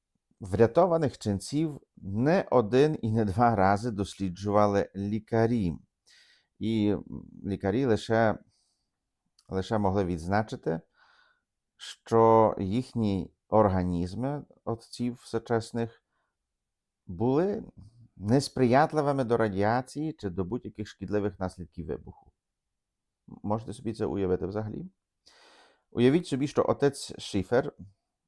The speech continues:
прожив ще тридцять сім років в доброму здоров'ї і відвідав Євхаристійний конгрес, який відбувся у Філадельфії, тобто в Сполучених Штатах Америки в тисяча дев'ятсот сімдесят шостому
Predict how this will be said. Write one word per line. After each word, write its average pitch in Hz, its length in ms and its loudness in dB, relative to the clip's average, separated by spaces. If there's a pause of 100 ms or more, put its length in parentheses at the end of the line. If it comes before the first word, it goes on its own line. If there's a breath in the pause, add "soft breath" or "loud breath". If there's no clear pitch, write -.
(520)
прожив 127 380 6
ще - 240 2
тридцять 120 400 -2
сім 113 240 0
років 113 400 2
в 92 60 -8
доброму 107 480 2
здоров'ї 107 640 2
і 139 340 -2 (360)
відвідав 107 520 2
Євхаристійний 110 840 0
конгрес, 104 500 0
який 113 220 -4
відбувся 95 520 -2
у 98 200 -4
Філадельфії, 123 760 -2 (100)
тобто 117 380 4 (420 soft breath)
в - 60 -20
Сполучених 110 640 0
Штатах 92 540 -2
Америки 113 520 0
в 85 60 -8
тисяча 104 360 -10
дев'ятсот 92 380 -6
сімдесят 92 420 -6
шостому 98 580 -6